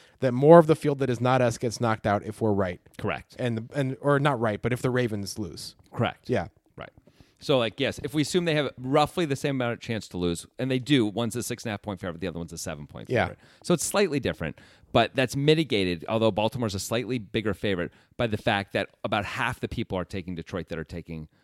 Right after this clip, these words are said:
Speaker 2: Baltimore, at least in Yahoo pools, which is what we're using to make this determination. So I
Speaker 1: So
Speaker 2: think Detroit is,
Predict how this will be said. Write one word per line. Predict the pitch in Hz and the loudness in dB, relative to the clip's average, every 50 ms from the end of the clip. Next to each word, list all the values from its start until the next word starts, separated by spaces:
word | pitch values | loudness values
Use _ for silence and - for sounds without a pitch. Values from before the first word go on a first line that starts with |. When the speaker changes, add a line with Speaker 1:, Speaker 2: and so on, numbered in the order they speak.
| _ _ _ _ _ - - | _ _ _ _ _ -4 -2
Speaker 2:
Baltimore, | 92 87 - - 82 82 80 | -2 -2 -2 -6 -8 -8 -6
at | 76 | -6
least | 95 101 - 107 | -6 -6 -6 -6
in | 104 98 | -6 -4
Yahoo | 95 82 90 85 92 82 | -4 -4 -4 -6 -6 -8
pools, | - - - 65 67 - | -10 -10 -12 -12 -12 -14
which | - - - | -16 -16 -16
is | 73 78 | -14 -12
what | 76 55 | -12 -12
we're | 71 | -10
using | 69 65 62 65 67 65 - | -12 -12 -14 -14 -16 -18 -16
to | - 71 69 85 _ _ - | -16 -18 -18 -18 _ _ -12
make | - 90 - | -12 -12 -12
this | 85 - | -12 -16
determination. | - - - 85 73 69 67 - - - - - - | -16 -16 -14 -14 -14 -14 -14 -14 -16 -16 -18 -18 -14
So | - - 156 139 131 131 | -6 0 2 6 6 8
I | 127 127 | 8 8
Speaker 1:
So | 123 | 6
Speaker 2:
think | 123 123 | 4 4
Detroit | 156 175 - 185 185 160 | 2 -2 2 2 2 2
is, | 143 123 139 | 2 0 -2